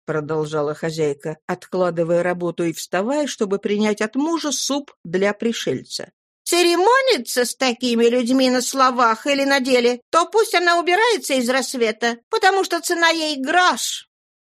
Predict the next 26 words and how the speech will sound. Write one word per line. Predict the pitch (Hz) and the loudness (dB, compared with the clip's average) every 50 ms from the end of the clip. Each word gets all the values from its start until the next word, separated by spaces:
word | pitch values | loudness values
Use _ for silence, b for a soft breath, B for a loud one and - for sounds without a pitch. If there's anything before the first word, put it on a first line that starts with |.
| _ - | _ -8
Когда | 208 202 208 240 294 302 | -6 -4 -2 -2 -2 0
она | 302 277 262 254 | 0 -2 -4 -4
поставила | 277 269 262 - - 277 269 240 247 247 262 | -6 -8 -10 -8 -6 -6 -4 -2 -2 -2 -2
суп | 262 - - 294 247 233 _ _ - | -4 -6 -6 -8 -8 -8 _ _ -4
перед | - 254 240 233 233 - | -2 0 0 0 -2 -2
посетителем, | - 220 - 240 254 - 392 370 370 339 254 190 156 147 151 143 - _ _ - | -6 -6 -6 -6 -4 -2 -2 -2 -2 -2 -2 0 -2 -2 -2 -8 -14 _ _ -4
последний | 269 269 269 349 349 392 370 359 311 302 | -4 -4 -2 0 0 0 2 2 -2 -2
взглянул | 262 240 226 220 254 262 269 285 320 359 349 320 | -2 -2 -2 0 0 0 0 0 0 -2 -2 -2
ей | 277 254 254 254 | 0 -2 -2 -2
прямо | - - 262 254 247 240 240 214 | -2 -2 0 0 2 0 0 0
в | |
глаза, | 202 220 226 233 240 240 285 370 392 381 | 0 0 0 0 0 0 -2 -2 -2 -2
причем | - - 226 240 233 - - 247 233 233 226 | -2 -2 -2 -2 -2 0 2 2 4 4 4
усы | 220 220 - - - - 370 | 2 0 -2 -4 -2 0 0
его | 370 349 302 220 185 185 180 | 0 0 0 0 -2 -2 -2
приподнялись | 180 - 165 165 - 170 170 160 175 180 190 208 233 240 233 - - _ - | -2 -6 -8 -8 -6 -6 -8 -4 0 0 2 2 2 0 0 -4 -8 _ 0
под | 226 220 202 180 190 175 | 2 2 2 2 -2 -4
носом, | 185 208 247 294 339 - - - 233 196 180 170 - - | 0 2 2 2 2 0 -2 -2 -2 -2 -2 -4 -6 0
а | - 254 254 247 | 2 4 4 4
нос | 247 262 294 370 370 - - | 4 2 2 0 -2 -4 -6
опустился | 285 240 - 196 196 - - _ - 208 226 233 - - - - 254 254 247 | -8 -8 -8 -10 -10 -10 -10 _ -2 -2 -2 -2 -8 -14 -6 -4 -4 -2 0
над | 240 214 185 196 196 196 180 185 | -2 -2 -2 -2 -4 -6 -8 -10
усами. | 196 202 - - - - 117 120 131 135 131 131 127 131 - _ _ _ _ _ _ _ _ _ | -10 -10 -8 -10 -8 -6 -4 -4 -2 -2 -2 -2 -2 -4 -8 _ _ _ _ _ _ _ _ _
"Хорошо", — | - 180 202 226 240 233 - - 196 151 151 147 _ _ _ _ | -4 0 2 2 2 2 0 -2 -2 -2 -2 -4 _ _ _ _
сказал | - - - 175 160 156 160 151 147 | -16 -10 -8 -8 -6 -4 -4 -4 -4
швейцарец. | 151 - 156 151 151 - - 156 143 123 120 113 - - - | -6 -8 -10 -10 -10 -10 -8 -8 -6 -6 -8 -10 -12 -14 -20